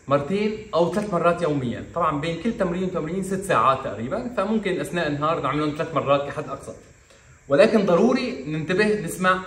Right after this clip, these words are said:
نحكي مع المريض بشكل دائم. قديش الألم؟ شد قوي؟ طبعًا الشد لازم يكون قوي، لازم يكون في شد موجود في العضلة، ولكن محمول،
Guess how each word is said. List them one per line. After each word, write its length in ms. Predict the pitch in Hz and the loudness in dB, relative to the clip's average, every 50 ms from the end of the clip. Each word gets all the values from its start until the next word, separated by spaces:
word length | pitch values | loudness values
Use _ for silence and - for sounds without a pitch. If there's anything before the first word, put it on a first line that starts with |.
| - 147 | -6 -8
نحكي 300 | 175 - - - 180 170 | -8 -8 -8 -6 -2 2
مع 120 | 151 143 | 2 2
المريض 340 | 143 143 139 139 156 170 143 - - - - - - | 2 2 0 0 0 -2 -6 -10 -12 -16 -20 -20 -18
بشكل 260 | - 156 147 - 135 120 | -16 -14 -10 -8 -6 -2
دائم. 280 | 131 123 117 - - - - - - - - - _ _ _ _ - 143 | 0 0 0 -2 -4 -10 -14 -16 -20 -20 -20 -20 _ _ _ _ -4 -2
قديش 300 | 139 131 175 175 180 - | -2 0 0 0 0 2
الألم؟ 440 | 160 156 160 165 165 - - - - - - | 4 6 6 6 4 4 -2 -10 -14 -14 -4
شد 180 | - 190 185 185 | 2 2 2 2
قوي؟ 300 | - 170 170 190 220 - | 4 2 2 0 0 2
طبعًا 240 | - 190 185 190 | 4 4 4 4
الشد 480 | 180 - - - 277 294 233 - - 190 | 4 2 0 4 4 4 4 2 -2 2
لازم 240 | 196 214 208 208 190 | 2 2 4 2 0
يكون 240 | - - 202 196 - | 0 -2 -4 -2 2
قوي، 360 | 160 165 147 123 107 - - 131 | 2 2 4 2 0 -2 0 2
لازم 200 | 160 180 170 - | 2 2 2 0
يكون 160 | 175 180 175 | -2 -4 -4
في 100 | - 147 | -4 -4
شد 280 | - - 208 196 - 175 | -4 -2 -2 -2 0 0
موجود 340 | 160 147 147 143 170 180 180 | 0 0 0 0 0 0 0
في 60 | 165 | 0
العضلة، 420 | 151 131 143 139 160 - - - - - - - - - - - | 2 2 2 2 2 0 -2 -4 -6 -10 -16 -20 -20 -18 -8 -2
ولكن 300 | 135 170 220 226 254 214 | 2 4 4 4 4 2
محمول، 440 | 208 202 - 202 190 185 160 143 | 2 2 0 0 0 2 2 2